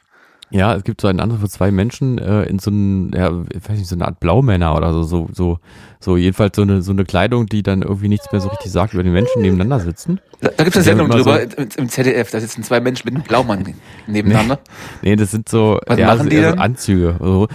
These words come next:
Speaker 1: so, die haben dann halt, der eine sagt, der eine hat zum Beispiel die Meinung,
Speaker 2: „Das
Speaker 1: Gendern
Speaker 2: von
Speaker 1: ist
Speaker 2: meinen
Speaker 1: gut,
Speaker 2: Zwangsgebühren.“
Speaker 1: ja? Der andere sagt, Gendern ist nicht gut.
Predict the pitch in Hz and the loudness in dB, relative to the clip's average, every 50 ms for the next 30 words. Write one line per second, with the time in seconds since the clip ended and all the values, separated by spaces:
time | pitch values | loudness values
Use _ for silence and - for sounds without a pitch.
0 | - - _ - 101 98 101 92 113 127 131 123 120 117 120 117 - - - - | -8 -6 _ 0 2 2 2 2 2 2 2 2 2 0 0 -2 -2 -2 -2 -2
1 | - 104 120 120 120 123 120 110 - - - - - 65 107 127 131 - - 120 | 0 0 0 0 0 -2 -2 -4 -8 -6 -4 -2 0 0 0 0 0 0 -2 -2
2 | 120 113 107 - 113 107 104 95 98 101 107 107 107 135 95 92 101 107 - 98 | -2 -2 -2 -2 0 0 2 2 2 2 4 4 4 4 2 2 2 2 2 2
3 | 92 120 113 117 117 143 175 180 123 127 - - - - 135 - 104 120 117 110 | 2 2 2 2 4 4 4 4 2 0 0 -2 -4 -2 0 2 2 2 2 0
4 | 101 104 - _ _ _ _ _ _ _ _ _ _ - - 92 104 95 76 98 | -4 -8 -14 _ _ _ _ _ _ _ _ _ _ -8 -2 0 2 4 4 4
5 | 110 117 110 104 110 107 101 - - 98 98 104 107 104 95 90 87 92 107 123 | 2 2 2 2 0 0 0 0 0 0 2 2 2 2 0 0 0 -2 -2 -4
6 | - - 175 196 202 - | 0 0 0 0 0 -2